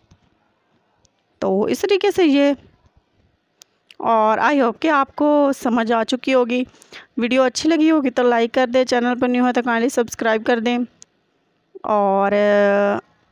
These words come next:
इस तरीके से हम इसकी भी डीप कटिंग कर लेंगे। दो स्लीव्स की आपने डीप कटिंग कर लेनी है फ्रंट से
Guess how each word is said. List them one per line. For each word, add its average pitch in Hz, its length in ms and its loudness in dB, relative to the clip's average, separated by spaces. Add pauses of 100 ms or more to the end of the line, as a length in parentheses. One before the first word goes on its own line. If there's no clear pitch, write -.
(400)
इस 294 100 -4
तरीके 262 300 -2
से 269 120 -2
हम 254 160 -2
इसकी 262 260 -2
भी 247 80 -2
डीप 247 260 -2
कटिंग 247 300 -2
कर 247 120 0
लेंगे। 233 380 0 (1700)
दो 226 240 2
स्लीव्स 240 380 -4
की 247 100 -4
आपने 233 300 -2
डीप 214 380 -4
कटिंग 233 280 -4
कर 226 140 -2
लेनी 226 220 -2
है 233 60 0
फ्रंट 214 340 -2
से 233 260 -2